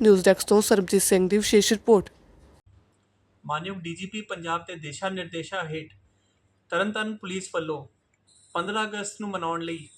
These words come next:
Speaker 2: ਬਹੁਤ ਹੀ ਪੁਖਤਾ ਸੁਰੱਖਿਆ ਪ੍ਰਬੰਧ ਕੀਤੇ ਗਏ ਹਨ। ਤਰਨਤਾਰਨ ਜ਼ਿਲ੍ਹੇ ਦੇ ਵੱਖ-ਵੱਖ ਹਲਕਿਆਂ ਦੇ ਵਿੱਚ,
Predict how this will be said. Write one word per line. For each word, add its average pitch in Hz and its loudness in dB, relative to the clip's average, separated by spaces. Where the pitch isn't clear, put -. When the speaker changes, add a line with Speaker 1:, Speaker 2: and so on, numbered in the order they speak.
Speaker 2:
ਬਹੁਤ 170 -6
ਹੀ 208 -10
ਪੁਖਤਾ 185 -4
ਸੁਰੱਖਿਆ 170 -8
ਪ੍ਰਬੰਧ 165 -6
ਕੀਤੇ 156 -12
ਗਏ 202 -8
ਹਨ। 220 -8
ਤਰਨਤਾਰਨ 233 0
ਜ਼ਿਲ੍ਹੇ 208 -6
ਦੇ 202 -6
ਵੱਖ-ਵੱਖ 190 -6
ਹਲਕਿਆਂ 175 -6
ਦੇ 175 -6
ਵਿੱਚ, 165 -12